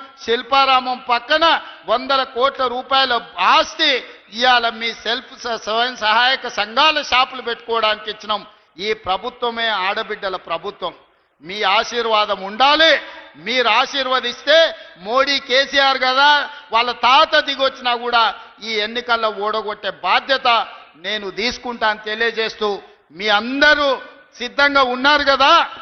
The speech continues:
మీరందరూ ఈ ఎన్నికల్లో గెలిపిస్తారు కదా? మీరందరూ గెలిపిస్తారు కదా? సిద్ధమే కదా? సిద్ధమే కదా? సిద్ధమేనా? సిద్ధమేనా?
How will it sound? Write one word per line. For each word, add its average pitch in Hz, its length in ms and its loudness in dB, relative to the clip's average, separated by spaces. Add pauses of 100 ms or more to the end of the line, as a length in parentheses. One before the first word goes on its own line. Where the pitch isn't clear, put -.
(400)
మీరందరూ 269 560 4
ఈ - 20 0
ఎన్నికల్లో 302 480 2
గెలిపిస్తారు 294 600 0
కదా? 294 420 4 (540)
మీరందరూ 277 500 2
గెలిపిస్తారు 311 520 0
కదా? 302 400 4 (500)
సిద్ధమే 330 460 2
కదా? 320 440 6 (760)
సిద్ధమే 330 460 2
కదా? 339 420 6 (720)
సిద్ధమేనా? 349 840 4 (600)
సిద్ధమేనా? 349 840 4